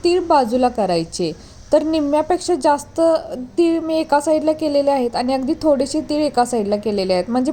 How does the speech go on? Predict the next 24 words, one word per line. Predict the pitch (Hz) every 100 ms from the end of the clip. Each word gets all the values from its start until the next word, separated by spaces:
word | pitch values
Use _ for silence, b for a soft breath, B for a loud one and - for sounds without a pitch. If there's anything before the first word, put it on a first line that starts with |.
| -
फक्त | 330 - 359
पावभाग | 339 285 294 302 330 - -
तीळ | 339
बाजूला | 208 254 277 240 302 359
ठेवायचे | 359 285 247 220 226 262 -
व | 269
बाकीचे | 254 285 254 - 302 359
सर्व | 359 330 311 320 330
तीळ | 277 294
या | 269 277
मिक्सरच्या | 277 226 226 214 285
भांड्यामध्ये | 330 320 247 226 208 196
घालायचे. | 196 160 147 151 - 180 - _
आता | 254 254 339
यावरती | 330 320 359 359 - 285
झाकण | 262 277 262 262 330
ठेवून | 320 262 226
हे | 233 294
मिक्सरला | 311 247 - 269 285 285
बारीक | 277 226 320 -
फिरवून | 339 262 214 190
घ्यायचं. | 190 170 156 - 151 - B B B -
तर | 330 330
खूप | - 339 370